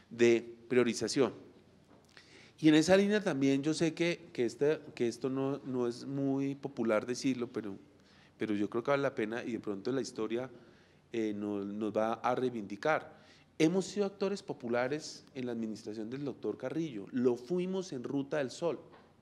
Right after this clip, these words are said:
¿sí? Un tema, pues, no de servicios públicos domiciliarios, pero sí de servicio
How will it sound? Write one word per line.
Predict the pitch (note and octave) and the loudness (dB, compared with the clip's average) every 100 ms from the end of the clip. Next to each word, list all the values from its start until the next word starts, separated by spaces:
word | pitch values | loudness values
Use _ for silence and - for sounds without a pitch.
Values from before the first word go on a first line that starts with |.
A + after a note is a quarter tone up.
| _ | _
¿sí? | - A#2+ - - - - - _ | -14 -14 -14 -20 -20 -20 -20 _
Un | C3 C3 | 0 4
tema, | E3+ F3+ F#3 - - | 4 4 0 -4 -18
pues, | A2+ | -14
no | G#2 A2 | -4 -2
de | |
servicios | D3+ D#3+ D3+ E3 | -2 -4 -6 -6
públicos | - E3+ E3 E3 D#3+ | 0 2 2 -2 -4
domiciliarios, | D3 C#3+ E3+ D#3+ D3 | -2 -2 -2 -2 -2
pero | D3 A#2+ | -4 -6
sí | G#2 A#2+ | -4 -4
de | |
servicio | A#2+ C3+ B2+ A2 C3+ | -4 -4 -4 -2 -2